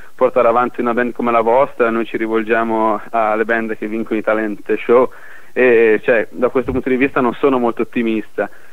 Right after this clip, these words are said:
però spero che le cose possano cambiare, ecco, in un qualche modo, anche perché secondo me, appunto, mm, dicevo prima, girando in giro un po', adesso non abbiamo girato bene l'Italia ancora,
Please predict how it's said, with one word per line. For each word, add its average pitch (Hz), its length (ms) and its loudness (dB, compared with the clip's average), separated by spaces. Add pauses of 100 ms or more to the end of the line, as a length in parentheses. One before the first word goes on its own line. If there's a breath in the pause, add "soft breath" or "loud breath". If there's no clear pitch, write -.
(480 soft breath)
però 117 1000 6 (1000 soft breath)
spero 135 320 2
che - 80 -2
le 110 100 0
cose 117 220 -2
possano 107 360 -4
cambiare, 104 600 2
ecco, 101 220 -8
in 101 100 -8
un 104 80 -8
qualche 110 260 -4
modo, 104 460 0 (320 loud breath)
anche 131 220 0
perché 143 360 0
secondo 131 280 -2
me, 143 120 0
appunto, 117 720 0
mm, 117 500 -6
dicevo 120 340 -2
prima, 120 480 2
girando 123 340 2
in 120 100 -2
giro 123 200 0
un 117 100 -4
po', 120 300 4
adesso 117 420 0
non 110 220 -4
abbiamo 113 280 -2
girato 113 320 0
bene 113 220 -2
l'Italia 113 580 0
ancora, 120 460 2